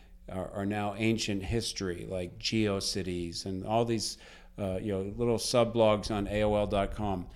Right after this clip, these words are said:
Well, Twitter is kind of the latest, most robust incarnation of that, alongside Facebook, where, uh,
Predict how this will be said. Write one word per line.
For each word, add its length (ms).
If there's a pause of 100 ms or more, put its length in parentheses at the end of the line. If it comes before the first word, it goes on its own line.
(420)
Well, 280
Twitter 340
is 80
kind 180
of 80
the 100
latest, 680 (100)
most 680 (120)
robust 720
incarnation 680
of 140
that, 240
alongside 840
Facebook, 580 (600)
where, 520
uh, 280